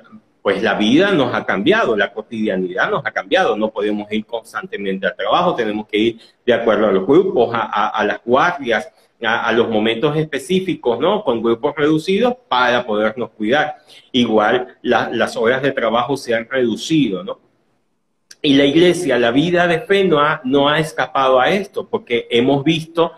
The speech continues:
cómo las iglesias han, han tenido que cerrar, han tenido que, eh, eh, comenzar a, a celebrar los sacerdotes la Eucaristía, la Santa Misa en privado, ¿no? Sin la presencia de los fieles.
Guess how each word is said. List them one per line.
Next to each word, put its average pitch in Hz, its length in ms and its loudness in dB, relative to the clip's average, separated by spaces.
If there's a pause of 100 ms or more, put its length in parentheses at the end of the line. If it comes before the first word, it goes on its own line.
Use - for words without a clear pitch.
(240)
cómo 139 440 4
las 139 160 -2
iglesias 123 500 0
han, 120 240 -2 (200)
han 123 200 0
tenido 156 460 4
que 120 100 -4
cerrar, 190 540 -4 (260)
han 123 180 -2
tenido 160 480 4
que, 139 180 2
eh, 131 360 -2
eh, 120 160 -4
comenzar 120 500 0
a, 165 120 2
a 139 180 -2
celebrar 139 400 2
los 151 140 0
sacerdotes 139 580 -2
la 143 80 0
Eucaristía, 123 760 -2
la 120 120 0
Santa 139 320 -2
Misa 185 280 2
en 151 180 0
privado, 131 580 0
¿no? 156 120 -4
Sin 202 280 -2
la 175 120 0
presencia 185 540 -2
de 156 80 2
los 127 160 -2
fieles. 196 400 0